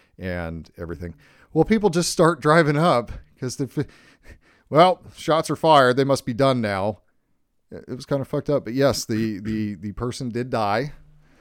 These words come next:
Um, we did, it was probably another half hour, forty-five minutes before we got rolling.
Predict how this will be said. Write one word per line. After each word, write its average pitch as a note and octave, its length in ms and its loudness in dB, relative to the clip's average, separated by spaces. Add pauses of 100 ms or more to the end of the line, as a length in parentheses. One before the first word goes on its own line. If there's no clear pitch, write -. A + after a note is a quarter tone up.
(280)
Um, G2+ 400 -4
we A#2+ 160 -6
did, G#2+ 340 -6 (320)
it A2+ 140 -10
was A2 160 -8
probably A2 480 -4
another G#2+ 280 -4
half A2+ 260 -4
hour, A2 160 0
forty-five G#2+ 440 -6
minutes G#2 280 -8
before G#2 280 -12
we F#2+ 140 -10
got G2+ 220 -6
rolling. A2 480 -2